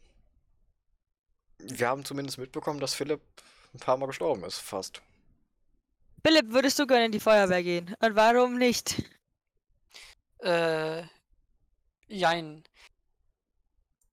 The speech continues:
Speaker 3: Ich bin ein Lauch.
Speaker 1: Das bin ich auch.
Speaker 2: I-,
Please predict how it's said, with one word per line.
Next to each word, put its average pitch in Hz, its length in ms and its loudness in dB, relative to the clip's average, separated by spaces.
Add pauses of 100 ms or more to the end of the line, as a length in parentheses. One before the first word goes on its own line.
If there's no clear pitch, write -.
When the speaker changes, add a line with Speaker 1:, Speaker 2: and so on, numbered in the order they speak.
(500)
Speaker 3:
Ich - 160 -10
bin 214 120 -4
ein 202 100 -2
Lauch. 170 420 0 (880)
Speaker 1:
Das 107 120 -6
bin 113 160 -4
ich 165 140 -2
auch. - 80 2
Speaker 2:
I-, 202 340 0